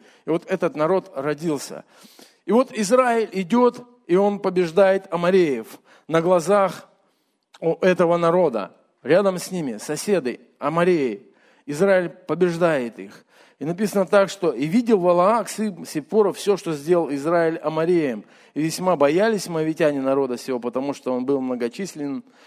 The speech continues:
и устрашились моавитяне сынов Израилев. Сказали моавитяне старейшинам мадиамским". То есть есть еще один, э, рядом народ, есть еще одни старейшины, они объединяются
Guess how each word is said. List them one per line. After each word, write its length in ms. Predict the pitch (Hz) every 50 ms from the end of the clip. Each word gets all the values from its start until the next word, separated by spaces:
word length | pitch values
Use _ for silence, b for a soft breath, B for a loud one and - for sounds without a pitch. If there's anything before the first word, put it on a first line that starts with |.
| b b b
и 40 | 139
устрашились 680 | 139 127 - 131 127 127 - - 190 180 170 156 -
моавитяне 600 | 147 143 139 143 139 135 139 147 139 135 135 127
сынов 400 | 120 - 123 123 131 131 123 - - b b b b b b b
Израилев. 580 | 127 127 120 135 143 143 143 135 127 123 117 -
Сказали 420 | - - 131 131 127 165 180 180 165
моавитяне 640 | 147 143 143 143 143 135 - 170 170 175 160 143
старейшинам 580 | - - - 131 139 151 160 143 - 151 143 139
мадиамским". 760 | 139 139 143 143 143 143 147 147 135 123 - - - 113 107
То 120 | - 120 120
есть 200 | 117 - - b b b b b b b
есть 300 | 139 147 156 147 - -
еще 300 | 160 147 - 175 165 151
один, 340 | 143 131 123 123 117 110 98 - _ _ _ -
э, 220 | 113 110 110 113
рядом 380 | 120 135 135 120 123 120 120 120
народ, 420 | 127 139 160 180 185 175 180 - b b b b _
есть 180 | 131 131 123
еще 240 | - 127 - 151 131
одни 180 | 123 117 117 117
старейшины, 800 | - - - 131 131 156 175 170 156 - - 151 139 135 120 b b b b b
они 200 | 131 135 139 135
объединяются 960 | 135 123 123 120 113 127 139 151 170 175 165 160 156 - - - 131 120